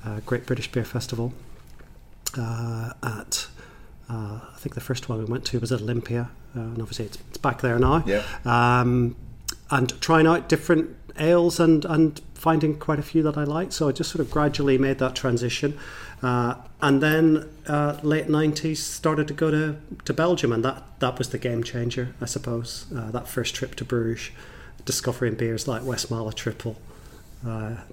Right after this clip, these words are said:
Speaker 1: uh,
Speaker 2: Oh, that's
Speaker 1: uh,
Speaker 2: one of my,
Speaker 1: uh,
Speaker 2: that's one
Speaker 1: I
Speaker 2: of my
Speaker 1: mean,
Speaker 2: fa-, all-time favourites. I
Speaker 1: that,
Speaker 2: mean,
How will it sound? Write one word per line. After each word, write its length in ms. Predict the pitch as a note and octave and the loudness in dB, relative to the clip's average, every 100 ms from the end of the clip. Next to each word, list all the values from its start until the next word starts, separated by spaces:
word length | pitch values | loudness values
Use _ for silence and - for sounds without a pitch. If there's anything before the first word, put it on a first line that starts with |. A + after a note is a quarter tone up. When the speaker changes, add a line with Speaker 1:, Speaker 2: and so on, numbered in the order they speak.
| - | -12
Speaker 1:
uh, 220 | A#2+ A2+ - | -8 -8 -8
Speaker 2:
Oh, 340 | F2 F2 - - | -10 -10 -12 -10
that's 160 | - A2+ | -8 -2
Speaker 1:
uh, 20 | |
Speaker 2:
one 120 | A#2+ | 0
of 60 | G2 | 2
my, 80 | G2 | 2
Speaker 1:
uh, 80 | |
Speaker 2:
that's 340 | A#2+ A2 F#2+ - | 2 2 0 0
one 120 | A2 | 2
Speaker 1:
I 40 | |
Speaker 2:
of 60 | B2+ | 4
my 100 | B2 | 4
Speaker 1:
mean, 60 | A#2+ | 2
Speaker 2:
fa-, 180 | A#2 - - | -2 -8 -6
all-time 400 | A2 - G#2+ G2 | -6 -6 -8 -6
favourites. 580 | - A2 G#2 G2+ G2+ D3 | 0 0 0 -2 -2 0
I 100 | A2+ | 0
Speaker 1:
that, 60 | |
Speaker 2:
mean, 160 | G#2+ | -2